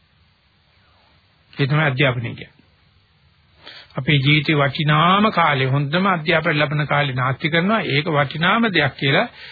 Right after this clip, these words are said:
දේශපාලනඥයොත් කියනවා, ආර්ථික විශේෂඥයොත් කියනවා, දෙමාපියොත් කියනවා. ඉතින් පොඩි එකාට කරන්න දෙයක් නෑනේ. ඌ අනිවාර්යයෙන්ම දඬු කන්දේ ගැහුවා වගේ. ඇඟ බැඳා වගේ. ඌ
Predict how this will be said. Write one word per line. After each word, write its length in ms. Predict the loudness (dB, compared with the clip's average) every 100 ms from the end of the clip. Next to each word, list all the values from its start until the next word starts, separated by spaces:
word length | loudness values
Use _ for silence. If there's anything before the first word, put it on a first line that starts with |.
| -8
දේශපාලනඥයොත් 840 | -2 0 2 2 2 -2 -4 -10
කියනවා, 300 | -8 -8 -4
ආර්ථික 280 | -4 -6 -6
විශේෂඥයොත් 500 | -6 -4 -4 -4 -6
කියනවා, 240 | -4 -6 -2
දෙමාපියොත් 500 | 0 0 0 -4 -2
කියනවා. 320 | -2 -2 -4 -10 -20 -20 -20
ඉතින් 200 | -10 -8
පොඩි 260 | -4 -2 -2
එකාට 240 | -2 -2
කරන්න 280 | 0 0 0
දෙයක් 160 | 0 0
නෑනේ. 360 | 0 -2 -4 -12 _ _ _ _ _
ඌ 100 | -2
අනිවාර්යයෙන්ම 580 | 0 0 0 0 0 -2
දඬු 220 | -2 0
කන්දේ 240 | 0 0 0
ගැහුවා 320 | 0 -4 -8
වගේ. 120 | -16 _ _ _ _ _ _ _ _ -4
ඇඟ 220 | 0 2
බැඳා 340 | 2 2 0
වගේ. 400 | -2 -8 -14 -20 _ _ _ _ _ _ _ _ _ _ _
ඌ 100 | -4